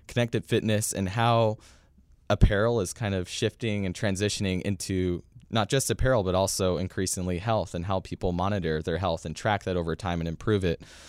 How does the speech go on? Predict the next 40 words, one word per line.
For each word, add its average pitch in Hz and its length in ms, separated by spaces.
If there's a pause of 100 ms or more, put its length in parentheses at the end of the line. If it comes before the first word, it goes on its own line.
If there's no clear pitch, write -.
(160)
So - 160
I 104 40
think 117 180
Under 123 240
Armour 135 220
will, 104 460
will 101 160
be 107 140
an 98 80
interesting 104 420
one 101 300
to - 100
watch, 92 320
and 98 60
I'm 90 60
sure 104 180
we'll 92 120
see 101 160
a 87 60
lot 95 220
of 92 80
other 92 180
companies 90 640 (320)
pushing 101 340
their 87 320
devices 95 840
and 85 120
software 92 500
that 87 140
help 104 220
people 90 500 (280)
track, 101 460
monitor, 90 480
and 85 100
improve 85 680
their, 85 380
their 87 160
various 82 500 (280)
fitness - 320
habits. - 520